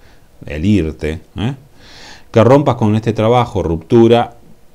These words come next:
porque considerás que estás para más, ¿eh? Porque este es un trabajo totalmente estéril, la emperatriz invertida, que te tiene aburrida, ¿eh? Aparte son bastante deshonestos, ocho de espada invertido.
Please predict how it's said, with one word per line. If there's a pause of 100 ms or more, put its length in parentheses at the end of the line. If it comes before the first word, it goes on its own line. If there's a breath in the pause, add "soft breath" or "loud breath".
(640)
porque
considerás
que
estás
para
más,
¿eh?
Porque
este
es
un
trabajo
totalmente
estéril, (440 loud breath)
la
emperatriz
invertida, (500 loud breath)
que
te
tiene
aburrida,
¿eh?
Aparte
son
bastante
deshonestos,
ocho
de
espada
invertido.